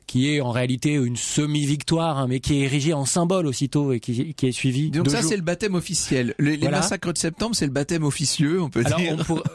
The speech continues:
Speaker 1: on pourrait dire que c'est une sorte de traumatisme anthropologique qui fonde cette République dans le sang, un sang fondateur, et cetera,
Speaker 2: Mhm.
Speaker 1: mais aussi un sang très problématique, puisque
Speaker 2: Mhm.
Speaker 1: même des gens comme Robespierre, qui au d'abord, d'ailleurs au départ, était opposé à la peine de mort en quatre-vingt-neuf,
Speaker 2: Oui.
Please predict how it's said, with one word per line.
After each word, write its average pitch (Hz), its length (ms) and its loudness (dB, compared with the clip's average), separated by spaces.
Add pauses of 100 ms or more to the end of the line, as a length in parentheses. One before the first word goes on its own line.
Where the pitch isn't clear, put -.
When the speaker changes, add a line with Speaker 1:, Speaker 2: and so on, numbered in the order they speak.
(280)
Speaker 1:
on 135 80 0
pourrait 135 240 2
dire 240 160 0
que - 60 -10
c'est 143 80 0
une 123 180 0
sorte 143 240 -2
de 131 60 -14 (160)
traumatisme 180 540 0
anthropologique 135 760 0
qui 139 140 0
fonde 233 400 0
cette 160 180 -2
République 139 440 0
dans 120 120 2
le 117 60 0
sang, 165 300 0
un 127 80 2
sang 147 200 0
fondateur, 139 640 0
et - 80 -4
cetera, 107 320 2
Speaker 2:
Mhm. 170 40 2
Speaker 1:
mais 160 100 4
aussi 180 320 0 (320)
un 135 120 2
sang 190 220 0
très - 320 0
problématique, 123 640 0
puisque - 220 0
Speaker 2:
Mhm. 117 220 -2 (640)
Speaker 1:
même 160 200 2
des 151 100 2
gens 170 160 0
comme 127 220 0
Robespierre, 123 560 0
qui - 100 -2
au 113 60 2
d'abord, 113 480 0
d'ailleurs 127 240 2
au 113 80 0
départ, 165 340 2
était 98 160 -2
opposé 101 300 0
à 98 40 -2
la 98 120 -2
peine 101 160 0
de 98 80 2
mort 95 180 2
en 95 80 0
quatre-vingt-neuf, 104 560 0
Speaker 2:
Oui. 120 160 2